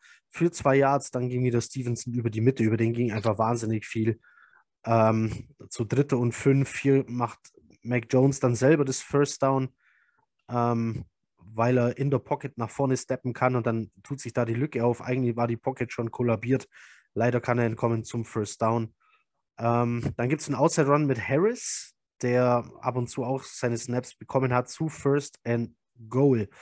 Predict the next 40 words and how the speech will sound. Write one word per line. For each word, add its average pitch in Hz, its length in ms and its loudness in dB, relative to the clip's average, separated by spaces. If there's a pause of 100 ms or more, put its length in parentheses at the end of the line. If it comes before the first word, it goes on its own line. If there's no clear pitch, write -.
(540)
Äh, 120 200 0
hier 123 180 4
nimmt 160 180 2
sich 139 140 -2
Mac 135 220 2
Jones 147 260 0
jetzt 139 160 -8
mal 127 140 0
ganz 131 260 -2
viel 135 220 -6
Zeit 147 360 2
und 131 100 -2
sucht - 280 -8
sich 127 120 -6
ein 123 120 -4
Target 139 320 2
in 123 100 0
der 123 100 0
Endzone, 131 380 -2
findet 135 280 -4
Gott 135 140 -2
sei 123 100 -4
Dank 117 200 -2
keins, 127 300 -2
denn 127 140 -2
er 131 60 0
nimmt 127 200 -2
sich - 160 -16
zu 147 120 -6
viel 131 220 -8
Zeit 117 340 -2 (440)
und 120 160 -2
es 117 100 -4
gibt - 320 -4 (140)
den 104 160 -2
nächsten 113 420 -4
Sack. 147 680 -2
Das - 240 -10
war 110 140 0
dann 107 300 -2